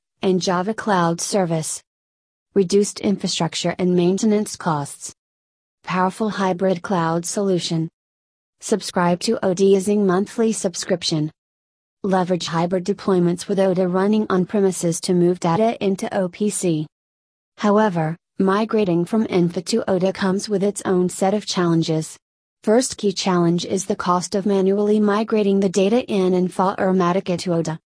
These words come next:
It demands foolproof explanation for justifying the spend and successfully convincing your stakeholders.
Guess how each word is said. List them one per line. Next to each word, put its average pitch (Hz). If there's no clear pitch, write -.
It 202
demands 175
foolproof 185
explanation 196
for 196
justifying 196
the 185
spend 190
and 196
successfully 185
convincing 214
your 165
stakeholders. 165